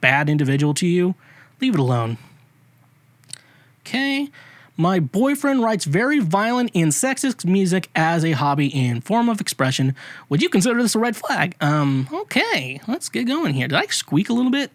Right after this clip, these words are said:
I don't know. Let's get right into it. I've been with John for going on three years in June. We met in grad school and instantly hit it off.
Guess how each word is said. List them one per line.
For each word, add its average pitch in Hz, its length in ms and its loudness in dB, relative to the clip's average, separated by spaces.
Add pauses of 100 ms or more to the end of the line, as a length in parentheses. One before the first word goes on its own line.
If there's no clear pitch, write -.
(100)
I 233 60 0
don't 311 160 -2
know. - 120 -4 (540)
Let's 285 220 0
get 277 240 -2
right 175 180 2
into 151 220 2
it. - 100 -2
I've 202 160 2
been 220 180 2
with 196 160 0 (200)
John 143 540 2 (100)
for 139 300 0 (240)
going 220 340 2
on 160 240 0
three 226 220 -2
years 185 260 2
in 170 160 2
June. 123 380 0
We 151 120 2
met 214 220 0
in 220 80 0
grad 170 240 0
school 165 320 0
and 135 240 0
instantly 220 420 0
hit 165 220 0
it - 160 -6
off. - 180 -4